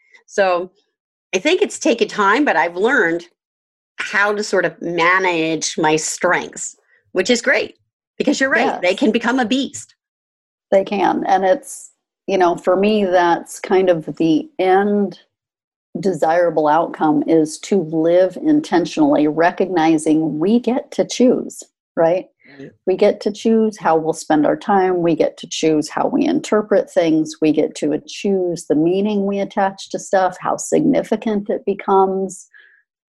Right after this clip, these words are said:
Speaker 2: We have a lot more choices than we believe we do.
Speaker 1: Mm, that is so important to hear right now, I think, for people, because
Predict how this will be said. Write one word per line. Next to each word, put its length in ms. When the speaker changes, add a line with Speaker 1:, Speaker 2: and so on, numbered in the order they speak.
Speaker 2:
We 240
have 460
a 80
lot 500
more 200
choices 1080
than 420
we 180
believe 540
we 120
do. 360
Speaker 1:
Mm, 480
that 200
is 120
so 280
important 520
to 120
hear 300
right 260
now, 260
I 80
think, 240
for 160
people, 400
because 680